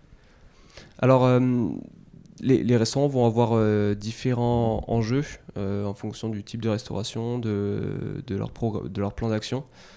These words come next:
Euh, nous, en fait, sur no-, sur notre plateforme, on va avoir différents ind-, indicateurs, donc le gaspillage alimentaire, euh, on va avoir, euh, la partie, euh, économique, donc, euh, qu'est-ce que ça représente, euh, pour chaque aliment en termes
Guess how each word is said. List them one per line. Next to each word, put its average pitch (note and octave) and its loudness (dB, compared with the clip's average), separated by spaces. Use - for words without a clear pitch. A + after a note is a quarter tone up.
Euh, G#2 4
nous, C#3 4
en G#2+ -4
fait, B2 0
sur A#2+ 0
no-, A2+ 4
sur - -4
notre G#2+ 0
plateforme, A#2 0
on A#2 2
va G#2 2
avoir G2 0
différents A2 -2
ind-, G#2 -6
indicateurs, A2 -2
donc A#2 -4
le G#2 -4
gaspillage G#2 -2
alimentaire, G#2+ -2
euh, G2 0
on E2 0
va G2+ 0
avoir, G2+ -2
euh, G2 0
la G2 -2
partie, - -4
euh, G2 -2
économique, A2 -4
donc, F#2+ -8
euh, - -8
qu'est-ce - -8
que - -12
ça - -8
représente, G#2+ -4
euh, G2 -6
pour - -12
chaque A2 -6
aliment G#2+ -4
en G#2 -6
termes G#2+ -6